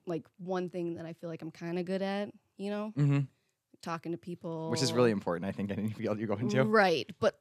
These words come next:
Speaker 1: and there's just, like, everyone knows so much and everyone's
Speaker 2: Yeah.
Speaker 1: done so much. So, especially in, like, the creative field. So I'm hoping that I can do this for a little bit and then maybe find another avenue.
Speaker 2: Okay.
Speaker 1: Fingers crossed. I mean,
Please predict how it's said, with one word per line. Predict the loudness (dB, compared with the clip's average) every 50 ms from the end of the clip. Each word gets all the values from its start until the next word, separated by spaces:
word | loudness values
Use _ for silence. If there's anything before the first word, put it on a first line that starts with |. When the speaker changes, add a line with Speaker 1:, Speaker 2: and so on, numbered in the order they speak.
| _
Speaker 1:
and | 0 2 2
there's | 2 2 -2
just, | -4 -8
like, | -8 -10
everyone | -6 -4 -2 0 0 0 0
knows | 0 0 0 0 0
so | -2 -2 -2
much | -4 -4 -6 -6 -8 -10 -12 -10
and | -8 -6 -6
everyone's | -4 -2 0 2 4
Speaker 2:
Yeah. | 4 4 4 2
Speaker 1:
done | 0 -2 -2 -4
so | -6 -8 -12 -14
much. | -14 -16 -16 -18 -18 -18 -20 -18
So, | -12 -10 -8 -8 -8 -8 -8 -8 -10 -12 _ _ _ _ _ _
especially | -6 -4 -2 -2 -2 -2 -4
in, | -4 -4
like, | -6 -10
the | -14 -18
creative | -14 -12 -10 -10 -10 -12 -14
field. | -16 -18 -20 -20 -20 -20 _ _ _ _ _ _ _ _ _ _ _ _ _ _ _
So | -8 -6 -4 -4 -2 -4 -4
I'm | -4 -6
hoping | -6 -6 -8 -8 -6 -6 -6 -4 -4 -4 -6
that | -6 -8 -8 -10 -12 -14 -12
I | -12 -12 -10
can | -8 -8 -6
do | -6 -6 -6
this | -4 -6 -6 -8
for | -8 -8 -8
a | -8
little | -8 -8 -8 -8
bit | -6 -6 -6 -6 -6 -6
and | -8 -8
then | -8 -8 -8
maybe | -10 -10 -10 -12 -14
find | -14 -14 -14 -12 -12 -10
another | -8 -8 -10 -10 -10 -10 -8
avenue. | -8 -8 -6 -6 -6 -6 -6 -8 -10 -12 -16 _ _ _ 0 2
Speaker 2:
Okay. | 4 4 4 2 2 -2 -12 _ _ _ _ _ _ _ _ _ _ _ _ _ _ _ _ _ _ _ _ _ _ _
Speaker 1:
Fingers | 0 2 2 2 2 0 -2
crossed. | -4 -4 -2 -2 -2 -4 -4 -6
I | -4 -4
mean, | -4 -4 -6 -6 -8 -8 -10